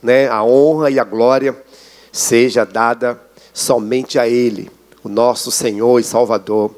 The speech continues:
Jesus Cristo. Segundamente, eu quero agradecer, né, esse, esse casal de amigos, né? É, hoje eu estava orando, é, um dia, né, de consagração, a gente sempre tira esses dias assim.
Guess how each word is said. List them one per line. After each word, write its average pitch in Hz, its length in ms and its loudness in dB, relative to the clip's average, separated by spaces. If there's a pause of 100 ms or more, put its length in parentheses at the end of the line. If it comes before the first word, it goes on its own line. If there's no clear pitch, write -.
Jesus 107 460 -6
Cristo. - 440 -16 (480)
Segundamente, 185 800 0
eu 202 80 4
quero 180 280 0
agradecer, 190 600 2
né, 175 80 0
esse, 156 240 -4
esse 151 460 -2
casal 156 400 2
de 160 160 0
amigos, 151 520 -6
né? 147 240 -2 (680)
É, 127 500 4
hoje 175 300 2
eu 190 60 4
estava 151 360 -2
orando, 131 480 2 (320)
é, 113 540 -2
um 139 60 -12
dia, 175 320 -2
né, 147 100 2
de - 60 -16
consagração, 127 800 -2
a 127 40 0
gente 120 220 -8
sempre - 320 -6
tira 135 240 -2
esses 117 300 -10
dias 113 320 -4
assim. 147 340 -4